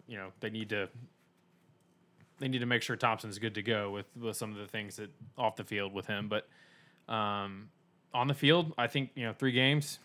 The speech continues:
he's, he's been suspended. He wasn't with the team on the sideline last week, and if, if he's not too rusty or out of shape, I think you gotta play him, and, uh, and I,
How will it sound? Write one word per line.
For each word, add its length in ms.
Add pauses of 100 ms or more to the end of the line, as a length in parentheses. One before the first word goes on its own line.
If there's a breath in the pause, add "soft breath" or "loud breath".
(140)
he's, 180 (200)
he's 160
been 140
suspended. 380
He 100
wasn't 260
with 140
the 60
team 460
on 120
the 60
sideline 360
last 240
week, 240
and 180 (100)
if, 140 (160)
if 160
he's 180
not 280
too 340 (440 soft breath)
rusty 420
or 80
out 100
of 80
shape, 220
I 20
think 160
you 80
gotta 160
play 240
him, 100
and, 180 (120)
uh, 60
and 260
I, 140